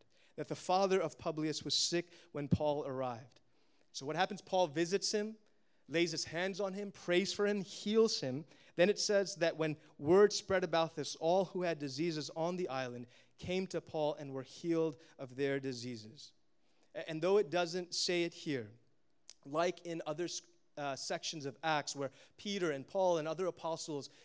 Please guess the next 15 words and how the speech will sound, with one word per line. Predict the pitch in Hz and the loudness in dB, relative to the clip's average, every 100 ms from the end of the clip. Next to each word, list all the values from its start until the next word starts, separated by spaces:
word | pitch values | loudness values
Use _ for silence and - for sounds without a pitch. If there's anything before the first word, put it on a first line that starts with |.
| _ | _
heal | - 220 214 202 | -10 0 2 2
people | - 143 - 117 - | -2 -16 -14 -14 -6
by | 147 | -6
the | 147 | -6
power | - 175 180 | -4 0 0
of | 160 139 | -2 -2
God, | 147 131 113 - - - - | -2 -4 -8 -18 -20 -20 -10
it | 151 | 0
always | 175 202 208 - | 6 8 6 4
follows | - 202 208 170 | 2 2 2 0
a | 147 | -4
gospel | 131 175 190 - - | -2 0 0 -2 -2
presentation | 180 185 160 156 170 - 147 | 0 0 -2 -2 -2 -2 -2
when | 147 | 2
they | 156 | 2